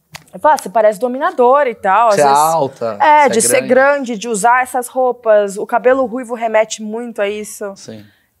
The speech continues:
Speaker 1: É, né, postura de mulher
Speaker 2: E
Speaker 1: maior.
Speaker 2: andar com chicote no
Speaker 1: É,
Speaker 2: ônibus.
Speaker 1: eu, eu geralmente ando meio
Speaker 2: <laughs>
Speaker 1: brava, as pessoas acham que eu tenho uma cara meio,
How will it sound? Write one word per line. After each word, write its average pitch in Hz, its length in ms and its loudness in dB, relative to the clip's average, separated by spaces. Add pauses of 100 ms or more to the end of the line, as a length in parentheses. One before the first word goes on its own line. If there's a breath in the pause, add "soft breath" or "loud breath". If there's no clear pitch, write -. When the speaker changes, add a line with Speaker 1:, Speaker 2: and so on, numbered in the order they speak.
(140)
Speaker 1:
É, 180 680 -4 (120)
né, 247 180 0
postura 277 340 -8
de 254 80 -8
mulher 277 240 -2
Speaker 2:
E 254 140 -14
Speaker 1:
maior. 226 380 2
Speaker 2:
andar 240 140 4
com 220 60 4 (140)
chicote 143 440 0
no 131 160 -4
Speaker 1:
É, 220 220 4
Speaker 2:
ônibus. 247 140 2
Speaker 1:
eu, 262 220 2
eu 247 80 2
geralmente 262 360 -2
ando 262 140 -4
meio 214 260 0
Speaker 2:
<laughs> - 0 -
Speaker 1:
brava, 208 440 2
as - 100 -4
pessoas 214 300 -2
acham 214 100 -8
que 240 60 -4
eu 226 40 -4
tenho 233 120 -4
uma 214 120 -2
cara 220 280 -2
meio, 214 280 -6